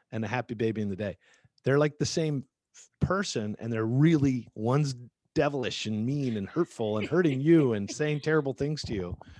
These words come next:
Speaker 1: And the other,
Speaker 2: Right.
Speaker 1: the same kid.
Speaker 2: Right.
Speaker 1: So sleep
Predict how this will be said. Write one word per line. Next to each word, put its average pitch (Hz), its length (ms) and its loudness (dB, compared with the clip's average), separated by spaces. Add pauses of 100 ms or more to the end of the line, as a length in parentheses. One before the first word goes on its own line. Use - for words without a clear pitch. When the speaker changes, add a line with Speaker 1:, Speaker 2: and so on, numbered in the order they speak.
(220)
Speaker 1:
And - 100 -2
the 233 80 0
other, - 60 -2
Speaker 2:
Right. - 100 -20 (340)
Speaker 1:
the 165 80 0
same 294 260 0
kid. 453 320 4 (340)
Speaker 2:
Right. - 340 -2
Speaker 1:
So 151 120 8
sleep - 480 -16